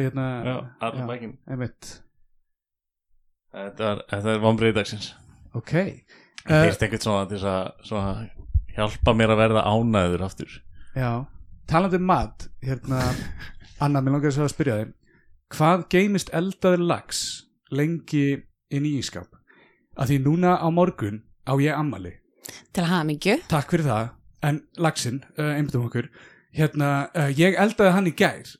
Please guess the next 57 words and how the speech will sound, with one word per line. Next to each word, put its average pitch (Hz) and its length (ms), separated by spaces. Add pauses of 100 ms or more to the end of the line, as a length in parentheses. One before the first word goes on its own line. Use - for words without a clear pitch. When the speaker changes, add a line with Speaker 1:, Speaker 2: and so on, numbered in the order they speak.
Speaker 1:
eh, 139 180
um 143 140
kvöldið 156 540
og 139 160
borðaði 170 340
helminginn 156 420
á 95 120
honum. 90 100 (320)
Og 131 160
hinn 220 220
helmingurinn 135 560 (120)
er 196 180
núna 202 500
bara 175 120
inn 180 100
í 185 100
ísskáp. 98 420 (460)
Og 139 100
mér 143 100
langar 214 340
eiginlega 220 280
ekki 214 160 (220)
í - 20
lax 214 320
í 202 240
dag. 98 300 (640)
En 156 180
á 180 160
morgun 214 480
þá 196 280
er 220 60
afmælið 135 300
mitt. - 320 (100)
Og 139 100
þá 175 80 (160)
er 208 100
ég 196 80
að 151 60
fara 165 120
að - 60
borða 190 240
út - 80
á 151 60
Hard 190 340
Rock, - 260
skilurðu, 104 440 (120)
Speaker 3:
Ah, - 280
Speaker 1:
sem 156 140
að, 151 40
Speaker 3:
nice. - 280
Speaker 1:
sem 156 100
að 139 100
gera 135 180
á 123 60
afmælinu 110 260
sínu. 208 180
Speaker 3:
Mhm. 196 400